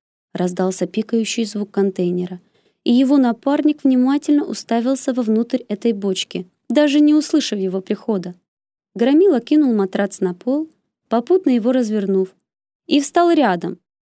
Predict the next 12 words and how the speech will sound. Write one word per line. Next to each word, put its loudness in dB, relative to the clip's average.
также 2
заглядывая 0
через -6
крышку. -8
А -6
дальше 0
они 2
наблюдали, 0
как -4
жидкость -2
быстро 0
слилась, -4